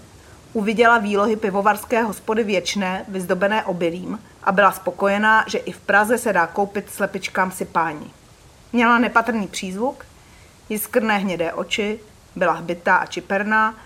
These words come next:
a ráda vyprávěla, jak se ještě ve čtyřech letech kojila od maminky na poli ze stoličky,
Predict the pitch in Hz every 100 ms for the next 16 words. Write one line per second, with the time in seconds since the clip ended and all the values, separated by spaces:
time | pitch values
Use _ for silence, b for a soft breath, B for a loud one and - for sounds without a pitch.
0 | B B B B - 285 285 254 214 202
1 | 233 233 233 233 233 233 - 202 262 233
2 | 233 202 180 - - 240 185 - 196 214
3 | 196 - 214 208 208 190 196 185 208 202
4 | 202 190 - 196 180 165 - 175 175 -
5 | 196